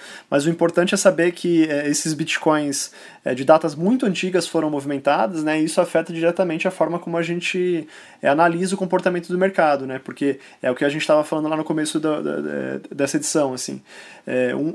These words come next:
um, um bitcoin movimentado, é, com, com da-, com uma data mais recente, ele é pouco relevante, né, em termos de, de, de,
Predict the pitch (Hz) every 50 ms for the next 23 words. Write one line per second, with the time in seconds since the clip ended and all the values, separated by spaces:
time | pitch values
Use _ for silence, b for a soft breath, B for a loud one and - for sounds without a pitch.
0 | - - 160 165 170 165 160 170 165 175 185 170 196 190 - - - 208 190 180
1 | 175 165 156 151 151 151 160 165 160 156 156 165 160 160 156 - 156 147 143 139
2 | 131 131 131 127 127 127 b b b b b b b - - 131 127 127 123 131
3 | - - - - - 139 139 139 - - - 143 143 143 151 143 143 143 - -
4 | - 151 147 143 139 131 151 151 143 143 - 147 143 147 147 139 143 147 131 -
5 | - 170 190 208 202 202 190 170 156 - _ - 185 202 196 220 180 202 214 220
6 | 196 170 170 165 156 151 147 - 143 139 139 135 135 135 131 147 135 143 147 143
7 | 135 135 143 139 139 143 131 127 139 139 139 - 139 127 131 135 135 131 131 127
8 | 123